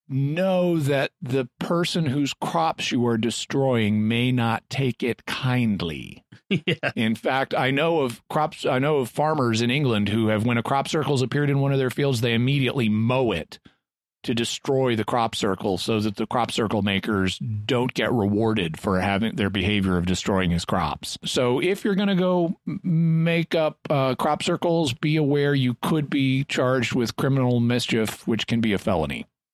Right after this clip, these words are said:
Speaker 1: Also, speaking of hoaxes, since we just talked about a crop circle hoax, there has been a recent rash of time travelers talking about things from the future, and they've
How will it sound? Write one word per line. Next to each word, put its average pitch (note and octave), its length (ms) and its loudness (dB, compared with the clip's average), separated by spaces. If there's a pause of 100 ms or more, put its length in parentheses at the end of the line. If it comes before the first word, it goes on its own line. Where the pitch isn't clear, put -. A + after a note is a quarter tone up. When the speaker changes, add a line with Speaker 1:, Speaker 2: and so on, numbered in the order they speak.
(600)
Speaker 1:
Also, G#2+ 640 0 (180)
speaking F#3 460 0
of C3 340 0
hoaxes, C#3 760 -2 (420)
since G#2+ 400 -2
we A2+ 140 0
just A2 160 0
talked G#2 180 0
about G2+ 200 0
a - 40 0
crop F3+ 260 -2
circle A2 280 0
hoax, D3 380 -2 (500)
there F#3 300 0
has F#3 140 -2
been F#3 200 -2
a F3 100 2
recent G3 480 0
rash E3 420 2
of E3 200 -2
time B3+ 400 0
travelers G#2+ 840 0 (380)
talking C#3+ 420 0
about C3+ 440 2
things D#3+ 400 0
from D3 260 0
the C#3+ 80 2
future, C3+ 500 0
and F#2 240 4
they've G#2+ 240 0